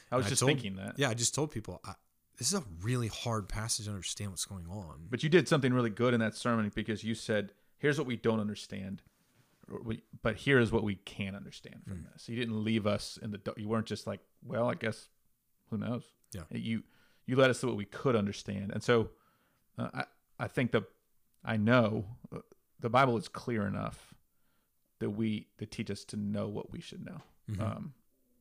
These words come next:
Speaker 1: isn't it
Speaker 2: All
Speaker 1: the
Speaker 2: that we
Speaker 1: Apostle
Speaker 2: need.
Speaker 1: Peter that fo-, found the Apostle Paul confusing at
Speaker 2: Yeah,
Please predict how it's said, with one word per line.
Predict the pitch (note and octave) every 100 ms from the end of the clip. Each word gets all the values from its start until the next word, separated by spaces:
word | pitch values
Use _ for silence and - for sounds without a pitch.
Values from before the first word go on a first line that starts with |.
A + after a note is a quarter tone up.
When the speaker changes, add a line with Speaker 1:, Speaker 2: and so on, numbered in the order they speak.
| _
Speaker 1:
isn't | A2 A#2
it | - -
Speaker 2:
All | B2
Speaker 1:
the | A#2+
Speaker 2:
that | A#2
we |
Speaker 1:
Apostle | A2+
Speaker 2:
need. | G#2
Speaker 1:
Peter | A#2 A#2 C3+
that | B2 -
fo-, | - A2 A2 -
found | A2+ A2
the | A2
Apostle | A2+ A2 A2+
Paul | - G#2+ A2
confusing | - A2 A#2 A#2 B2 B2
at |
Speaker 2:
Yeah, | B2+